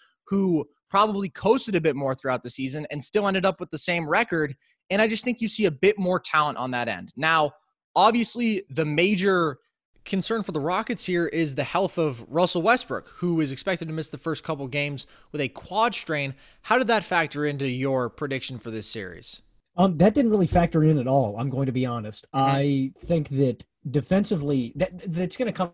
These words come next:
Speaker 2: down to the Thunder if they can stay as stout defensively as they were during the regular season.
Speaker 1: Mm-hmm.
Speaker 2: And I think they have the assets to stop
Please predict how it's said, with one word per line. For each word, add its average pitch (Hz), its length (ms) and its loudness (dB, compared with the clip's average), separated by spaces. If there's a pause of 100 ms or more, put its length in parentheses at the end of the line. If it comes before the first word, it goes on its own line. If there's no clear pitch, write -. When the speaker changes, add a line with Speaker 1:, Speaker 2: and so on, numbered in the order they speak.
Speaker 2:
down 151 200 0
to 131 40 -6
the 123 100 -6
Thunder 127 320 -4
if 123 140 -8
they 131 120 -4
can 123 160 -8
stay 120 400 -2
as 117 140 -6
stout 123 360 -4
defensively 117 520 -8
as 107 80 -6
they 117 80 -4
were 110 180 -2
during 113 240 -6
the 107 60 -8
regular 110 300 -6
season. 107 440 -6 (240)
Speaker 1:
Mm-hmm. 123 240 -8 (120)
Speaker 2:
And 147 200 0
I 185 160 6
think 233 200 2
they 180 120 6
have 165 180 4
the 143 100 0
assets 131 520 -2
to - 180 -6
stop 143 540 0